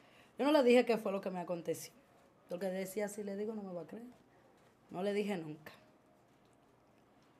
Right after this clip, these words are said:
¿Qué sucede y acontece? Que al otro día de acontecerme eso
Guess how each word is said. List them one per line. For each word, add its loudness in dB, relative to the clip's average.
¿Qué 6
sucede -2
y 0
acontece? -6
Que -2
al 0
otro 0
día 0
de 0
acontecerme -4
eso -8